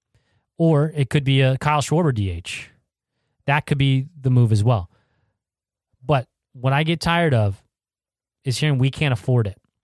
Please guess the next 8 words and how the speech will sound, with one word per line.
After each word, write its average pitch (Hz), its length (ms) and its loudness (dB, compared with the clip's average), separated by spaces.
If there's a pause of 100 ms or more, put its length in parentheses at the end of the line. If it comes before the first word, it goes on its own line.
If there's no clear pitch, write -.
(320)
The 123 120 -2
Saint 170 280 -2
Louis 156 200 2
Cardinals 123 580 -2 (480)
can 147 140 0
afford 123 520 2 (380)
pretty 180 220 -2
much 165 320 -4